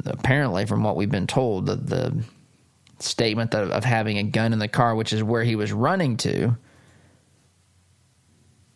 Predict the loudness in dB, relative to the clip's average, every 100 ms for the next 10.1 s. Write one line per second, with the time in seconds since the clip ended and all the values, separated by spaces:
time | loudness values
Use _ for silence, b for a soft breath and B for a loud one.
0 | _ 2 4 4 -2 -2 0 0 0 2
1 | 2 2 2 2 2 2 0 0 2 2
2 | 2 2 2 2 0 2 2 2 -4 -8
3 | -12 _ _ _ _ _ _ _ _ 0
4 | 2 4 2 2 2 2 2 2 0 0
5 | 0 0 0 0 0 -4 -14 _ _ _
6 | _ _ _ _ 0 0 2 0 0 0
7 | 0 0 0 -2 -2 0 0 2 -2 0
8 | 0 0 -2 -2 -2 -2 -6 -10 0 2
9 | 2 0 0 2 2 0 0 0 0 0
10 | -2